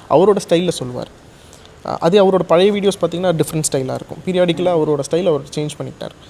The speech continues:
இப்போ கிஸ்தெனிக்ஸ் பார்த்தீங்கன்னா, அவரோட லைஃப் ஸ்டைலை அவர் இம்ப்ளிமெண்டேஷன் பண்ணி, அதுல கேலிஸ்தெனிக்ஸ் ஒரு பார்ட்டா காட்டுறாரு. இப்போ துரோணாவரன் எடுத்துக்கிட்டிங்கன்னா, as a sport, ஸ்டாட்டிக்காக எப்படி அடிச்சு நவுத்தணும், எப்படி ஒரு எக்ஸ்ட்ரீம் லெவலுக்கு புஷ் பண்ணலான்றதை டெலிபரேட்டாக காட்டுவார்.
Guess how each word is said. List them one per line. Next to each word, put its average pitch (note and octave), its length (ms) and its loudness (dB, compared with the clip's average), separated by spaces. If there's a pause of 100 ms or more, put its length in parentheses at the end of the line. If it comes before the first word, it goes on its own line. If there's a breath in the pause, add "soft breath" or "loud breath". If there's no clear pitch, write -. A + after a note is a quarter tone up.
(240 loud breath)
இப்போ F3 160 -4
கிஸ்தெனிக்ஸ் A3 420 -4
பார்த்தீங்கன்னா, D#3+ 500 -4
அவரோட F#3+ 640 2
லைஃப் E3+ 260 2 (140)
ஸ்டைலை A#3+ 520 2
அவர் F#3 220 0
இம்ப்ளிமெண்டேஷன் D#3+ 680 -2
பண்ணி, C#3+ 280 -6
அதுல G3 380 0
கேலிஸ்தெனிக்ஸ் F3 320 -6
ஒரு D3 160 -4
பார்ட்டா C3 220 -2
காட்டுறாரு. C3+ 440 -8 (720 loud breath)
இப்போ F#3 80 0
துரோணாவரன் G3+ 520 2
எடுத்துக்கிட்டிங்கன்னா, E3 600 -4
as D#3 200 -4
a - 20 0 (100)
sport, D#3 200 -2 (260)
ஸ்டாட்டிக்காக D3 400 -2
எப்படி D#3+ 280 -2
அடிச்சு C#3+ 300 -2
நவுத்தணும், C#3 440 -6
எப்படி D#3 280 -8
ஒரு C#3 240 -2
எக்ஸ்ட்ரீம் F3+ 460 -6
லெவலுக்கு D3 360 -2
புஷ் - 260 -6
பண்ணலான்றதை C#3+ 580 -8
டெலிபரேட்டாக C3+ 500 -6
காட்டுவார். - 320 -14